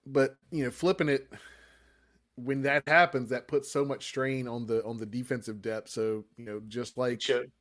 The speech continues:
Speaker 1: in, in the D B room, we saw it along the defensive line.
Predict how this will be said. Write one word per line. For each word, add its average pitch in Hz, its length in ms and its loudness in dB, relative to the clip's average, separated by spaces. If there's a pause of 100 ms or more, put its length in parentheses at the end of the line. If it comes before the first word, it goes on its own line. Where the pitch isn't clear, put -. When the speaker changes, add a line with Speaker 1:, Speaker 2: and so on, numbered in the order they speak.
(120)
Speaker 1:
in, 120 160 -10
in 123 160 -8
the 123 80 -4
D 143 160 2
B 165 160 2
room, 120 320 0
we 117 80 -4
saw 113 260 0
it 117 60 0
along 120 340 0
the 113 80 -6
defensive 113 440 -6
line. 110 400 -4